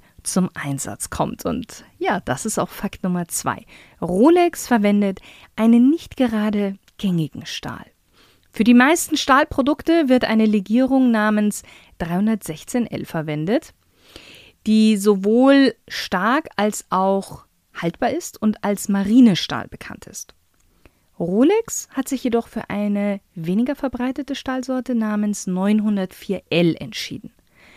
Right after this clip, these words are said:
Seit neunzehnhundertfünfundachtzig wird dieser Hochleistungsstahl für Rolex selbst hergestellt. Neunhundertvier L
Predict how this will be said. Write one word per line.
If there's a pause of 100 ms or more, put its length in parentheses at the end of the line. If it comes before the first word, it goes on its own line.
(280)
Seit
neunzehnhundertfünfundachtzig
wird
dieser
Hochleistungsstahl (320)
für (200)
Rolex
selbst
hergestellt. (580)
Neunhundertvier
L